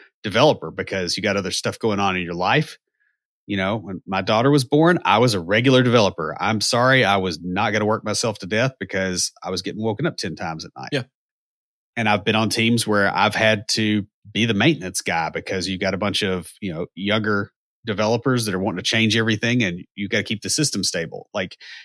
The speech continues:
Speaker 1: you find the spot that you should fit in,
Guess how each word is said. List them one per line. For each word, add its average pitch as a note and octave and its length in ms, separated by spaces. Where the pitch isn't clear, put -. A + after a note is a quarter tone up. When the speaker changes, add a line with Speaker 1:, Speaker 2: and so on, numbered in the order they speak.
Speaker 1:
you B2 160
find C3 320
the A#2+ 60
spot A#2 540
that G#2 240
you G2 380
should C3+ 300
fit A2 180
in, F2 320